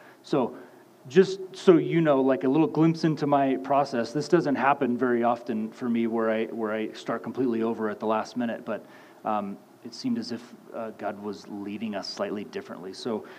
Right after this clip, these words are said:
we're continuing our study in the book of Mark. Uh, we're gonna be in chapter six. Um,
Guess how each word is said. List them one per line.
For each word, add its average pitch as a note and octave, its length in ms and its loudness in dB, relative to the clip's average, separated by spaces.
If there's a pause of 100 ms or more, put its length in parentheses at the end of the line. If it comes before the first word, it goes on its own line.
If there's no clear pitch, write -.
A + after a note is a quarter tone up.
(120)
we're D#3 120 4
continuing F3+ 760 4
our C3 160 2
study D3 300 2
in C#3 80 2
the C3 60 2
book B2+ 200 0
of G2+ 80 -4
Mark. C3 400 2 (400)
Uh, G#2+ 100 2
we're A2 120 0
gonna A2+ 160 -2
be A#2 360 0
in A#2 140 0
chapter A#2+ 640 0
six. - 680 -2 (380)
Um, A2 460 2